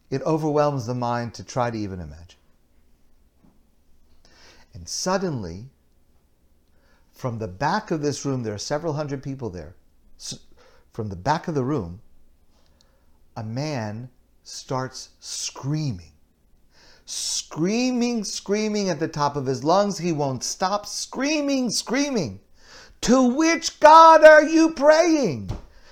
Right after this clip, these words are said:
To the God who brought your mothers and fathers to the crematoria."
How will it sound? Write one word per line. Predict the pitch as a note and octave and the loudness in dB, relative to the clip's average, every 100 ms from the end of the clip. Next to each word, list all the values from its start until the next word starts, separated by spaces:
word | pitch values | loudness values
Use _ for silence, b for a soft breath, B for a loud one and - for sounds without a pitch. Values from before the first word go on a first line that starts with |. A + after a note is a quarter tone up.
| b | b
To | C4+ | 6
the | C4+ A3+ | 6 4
God | F3+ A3+ C#4 C#4 C4 | 6 8 8 8 6
who | F#3 A#3+ | 2 -2
brought | F3 G#3+ B3+ C#4 B3+ | 2 6 6 6 2
your | A#3+ | -2
mothers | A#3+ A#3 C#4 C4+ C4+ C4 G3+ | 0 2 4 4 4 2 0
and | A#3 G#3 | -2 -2
fathers | - A#3+ D4 C4+ B3+ A#3 | 2 4 4 4 4 4
to | - G#3 | 0 -2
the | - | -2
crematoria." | - G3+ F#3+ - A#3 D4+ E4 D4+ C4+ G#3 F3+ | -4 -6 -6 -2 10 12 12 6 2 0 -4